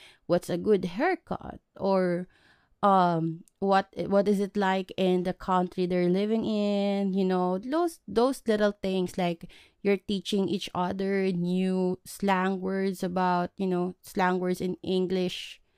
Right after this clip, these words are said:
or in, you know, in Filipino or something like that. It should only be limited to that. You don't need to share your problems or why you're having problems with your focus today.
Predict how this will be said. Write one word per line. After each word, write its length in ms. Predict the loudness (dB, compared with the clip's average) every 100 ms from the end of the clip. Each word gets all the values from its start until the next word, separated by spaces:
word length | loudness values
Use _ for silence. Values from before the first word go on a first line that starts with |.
| _ _ _
or 360 | -4 2 2 2
in, 460 | 2 0 0 -2 -2
you 120 | 0
know, 100 | 2
in 160 | 2 0
Filipino 520 | 0 0 0 2 2
or 60 | 0
something 320 | 0 2 2
like 180 | 0 -4
that. 260 | -10 -10 -18 _ _ _ _ _ _ -2
It 160 | -2 -2
should 320 | -10 -4 -2 0
only 320 | 0 0 0
be 160 | -2 -2
limited 640 | 0 0 0 0 -2 -4
to 80 | -8 -4
that. 480 | -4 -4 -10 _ -20 -20 _ _ _ _ _ _
You 100 | -4
don't 260 | 0 0
need 240 | 2 0 0
to 180 | -2 -2
share 460 | -2 -2 0 2 0
your 260 | 0 0
problems 640 | 0 0 0 0 -2 -2 -4
or 200 | -4 -4
why 460 | -2 0 0 0 -4 -10 _ _ _
you're 280 | 2 2 2
having 680 | 0 0 0 2 0 0
problems 640 | -2 -2 0 0 -2 -2 -4
with 180 | -6
your 160 | -2 -4
focus 560 | -2 0 0 -2 -8 -8
today. 640 | -8 -6 -6 -4 -8